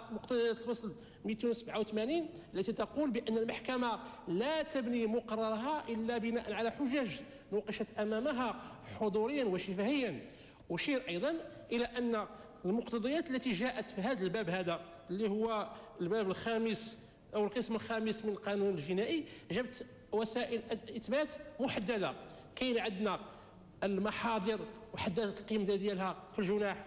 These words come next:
وفي الجنايات. كاين عندنا، آه، الدليل الكتابي، وكاين عندنا شهادة الشهود، وعندنا الخبرة، وعندنا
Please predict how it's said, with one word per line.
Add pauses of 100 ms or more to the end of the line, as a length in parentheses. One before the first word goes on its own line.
(120)
وفي
الجنايات. (680)
كاين
عندنا، (480)
آه،
الدليل
الكتابي، (500)
وكاين
عندنا (280)
شهادة
الشهود، (380)
وعندنا (360)
الخبرة، (420)
وعندنا